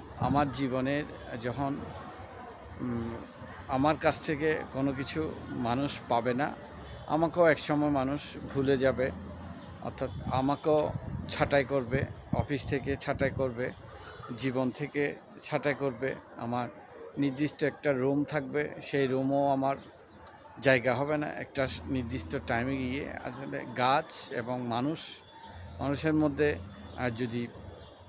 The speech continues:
খুব নিবিড়ভাবে চিন্তা করেন, অনেক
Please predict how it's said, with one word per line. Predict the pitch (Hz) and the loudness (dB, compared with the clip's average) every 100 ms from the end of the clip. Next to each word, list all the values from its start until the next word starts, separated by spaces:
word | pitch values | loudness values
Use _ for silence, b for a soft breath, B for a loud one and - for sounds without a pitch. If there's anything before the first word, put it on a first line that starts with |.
| - - | -20 0
খুব | 156 131 143 | 2 2 2
নিবিড়ভাবে | 131 127 135 127 143 151 165 - - - - - | 2 4 2 2 2 2 0 -4 -10 -20 -20 -12
চিন্তা | - 131 117 123 | -2 0 2 0
করেন, | 123 123 170 - - - - - - | 2 0 -2 -4 -14 -20 -20 -20 -6
অনেক | 131 135 | 0 0